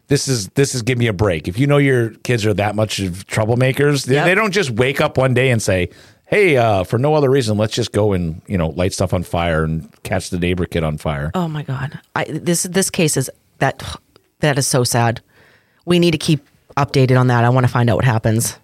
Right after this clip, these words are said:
Speaker 1: It's absolutely sickening that this stuff happens in this day and age.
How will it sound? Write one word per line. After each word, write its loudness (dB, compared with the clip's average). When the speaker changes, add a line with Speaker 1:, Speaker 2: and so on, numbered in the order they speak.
Speaker 1:
It's -4
absolutely 2
sickening -2
that -2
this 0
stuff -2
happens -2
in -2
this -2
day 0
and 0
age. -8